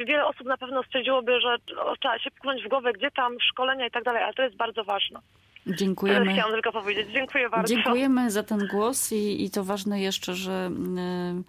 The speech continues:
Speaker 2: że pani dostrzega, mm, kwestię niebezpieczeństwa dla samych zwierząt. Niestety właściciele może często o tym nie myślą, że kiedy pies wybiegnie z posesji,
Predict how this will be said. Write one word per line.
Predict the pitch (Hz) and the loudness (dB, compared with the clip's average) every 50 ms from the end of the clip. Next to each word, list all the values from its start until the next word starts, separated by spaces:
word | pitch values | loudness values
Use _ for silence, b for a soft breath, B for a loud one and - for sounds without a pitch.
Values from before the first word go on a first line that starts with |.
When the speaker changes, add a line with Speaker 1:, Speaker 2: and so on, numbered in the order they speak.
| B B B B B B B B - | B B B B B B B B -6
Speaker 2:
że | 180 180 180 175 | -6 -4 -4 -4
pani | - 196 190 190 190 190 185 185 185 | -2 0 2 2 2 2 2 0 0
dostrzega, | 180 196 202 - - - - 233 220 185 190 180 180 180 180 180 - - | 0 0 0 0 0 -2 0 0 0 0 -2 -2 -2 -2 -4 -6 -8 -8
mm, | 175 175 175 185 180 - | -6 -4 -4 -4 -4 -6
kwestię | - - 196 190 - - 202 | -8 -6 -6 -4 -4 -2 -2
niebezpieczeństwa | 190 190 180 196 - - - 196 - - 196 190 - - - 190 185 190 190 | -2 -2 -2 -4 -4 -4 -6 -6 -4 -2 -4 -4 -4 -6 -6 -4 -4 -4 -4
dla | 190 208 208 | -4 -4 -2
samych | 202 - 214 208 208 214 196 | -2 -2 0 0 -2 -2 -2
zwierząt. | 196 196 214 233 208 175 170 156 156 156 - - - 165 165 160 160 165 | 0 0 2 2 2 0 0 -2 -2 -4 -8 -10 -8 -8 -6 -6 -6 -4
Niestety | 170 170 175 175 170 - 170 - 170 | -4 -4 -4 -4 -4 -6 -8 -10 -8
właściciele | 170 175 175 170 - - - - 190 175 175 175 175 | -6 -6 -6 -6 -6 -8 -6 -6 -4 -4 -4 -2 -2
może | 175 175 170 175 180 175 175 170 B B B B B B B B B B | -2 -4 -4 -4 -4 -6 -6 -8 B B B B B B B B B B
często | - 208 202 190 - 208 | -2 -2 0 0 -2 -2
o | |
tym | 196 - 202 196 | -2 0 2 2
nie | 202 214 | 2 2
myślą, | 220 226 214 - - 185 175 | 2 2 0 0 -2 -2 -2
że | 170 170 165 | -2 -4 -6
kiedy | - 165 165 175 | -6 -6 -6 -6
pies | - - 180 175 170 - - - | -6 -4 -4 -4 -2 -4 -4 -2
wybiegnie | 170 196 196 175 185 196 190 170 175 180 180 180 175 | -2 -2 0 0 0 0 0 0 0 -2 0 -2 -2
z | - | -4
posesji, | - - 196 - - 196 180 175 - - - - 185 185 196 | -4 -4 -4 -4 -2 -2 -2 -2 -2 -4 -4 -4 -6 -6 -6